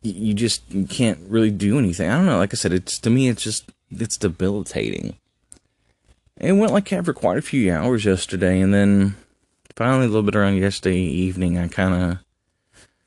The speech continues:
perked back up a little bit, I guess, and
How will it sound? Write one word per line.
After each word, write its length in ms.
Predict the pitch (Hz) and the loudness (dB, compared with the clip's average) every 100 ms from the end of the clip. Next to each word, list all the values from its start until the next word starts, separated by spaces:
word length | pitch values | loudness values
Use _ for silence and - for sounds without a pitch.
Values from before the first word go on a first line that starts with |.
| _ - _ _ _ - | _ -20 _ _ _ -6
perked 280 | 104 98 - | -4 -2 0
back 200 | 95 101 | 2 2
up 140 | 101 | 0
a 40 | |
little 140 | - 95 | 0 0
bit, 160 | 80 | 2
I 80 | 64 | 2
guess, 500 | - 90 82 101 - | 2 0 0 0 -2
and 360 | 71 73 80 | -2 -2 -2